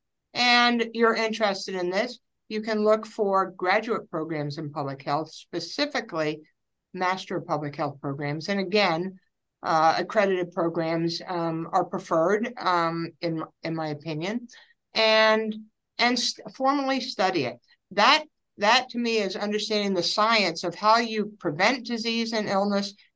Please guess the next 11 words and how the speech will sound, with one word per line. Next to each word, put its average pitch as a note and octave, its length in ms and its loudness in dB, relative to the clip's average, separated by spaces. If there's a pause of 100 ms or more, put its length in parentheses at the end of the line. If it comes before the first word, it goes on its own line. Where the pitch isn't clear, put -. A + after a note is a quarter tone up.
how A3+ 220 2
you B3+ 280 0
improve C4+ 720 -2
the G#3 120 2
health A3 420 2
in G3 100 -4
entire F#3+ 540 2
populations F#3+ 1300 -2 (560)
is F#3+ 480 0 (880)
absolutely F3+ 600 0
foundational. C3 720 -6